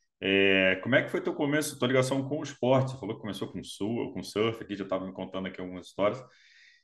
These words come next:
Como é que o Sandro foi parar no esporte? Conta um pouquinho aí do, do, desse começo aí da tua trajetória.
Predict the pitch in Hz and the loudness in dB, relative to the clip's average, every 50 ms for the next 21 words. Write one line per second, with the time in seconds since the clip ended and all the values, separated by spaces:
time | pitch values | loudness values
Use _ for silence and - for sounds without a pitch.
0 | _ _ - 98 117 131 135 147 135 - 131 131 131 131 127 131 - 120 117 117 | _ _ 0 2 2 2 2 0 0 2 2 2 4 2 0 4 4 6 6 6
1 | 117 117 113 - - - - 92 104 113 117 113 - - - - 101 98 95 92 | 4 4 0 -4 -6 -6 -4 0 4 4 4 4 2 -6 -8 -6 -2 -2 -2 -2
2 | 92 - - 101 95 95 - - 101 101 101 107 101 95 92 85 90 85 85 87 | -4 -8 -10 -10 -10 -10 -6 -4 -4 -4 -2 -2 -2 0 0 0 -2 -2 -2 -4
3 | 85 85 85 - - 87 85 - - - 98 90 92 92 90 87 - - 85 85 | -6 -6 -8 -8 -8 -8 -8 -8 2 2 4 4 6 4 2 2 2 -2 -2 -2
4 | 82 87 - - 92 85 87 85 - - 90 87 82 - - | -2 -2 -2 0 0 0 0 0 0 2 2 2 2 0 -4